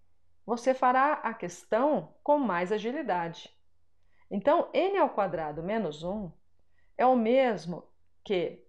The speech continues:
N mais um vezes N menos um. Agora eu posso simplificar aqui, olha, N menos um com N menos um. Então, teremos dois sobre N mais um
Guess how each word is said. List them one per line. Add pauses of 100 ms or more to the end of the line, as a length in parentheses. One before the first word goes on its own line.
N
mais
um (580)
vezes (160)
N
menos
um. (1500)
Agora
eu
posso
simplificar
aqui,
olha, (160)
N
menos
um
com
N
menos
um. (840)
Então,
teremos
dois
sobre
N
mais
um